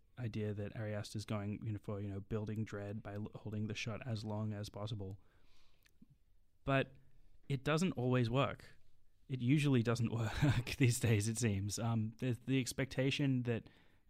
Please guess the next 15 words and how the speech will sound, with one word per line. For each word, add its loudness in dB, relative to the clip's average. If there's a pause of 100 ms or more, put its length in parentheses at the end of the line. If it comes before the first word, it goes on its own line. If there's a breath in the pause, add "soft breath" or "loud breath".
(160)
um, 0 (640)
i-, -4 (140)
that 0 (680 soft breath)
you 6 (140)
replicate 2
those 2
kind 0
of -4
stylistic 0
strategies -2
and 0
the 2
magic 0
just -4
happens. -4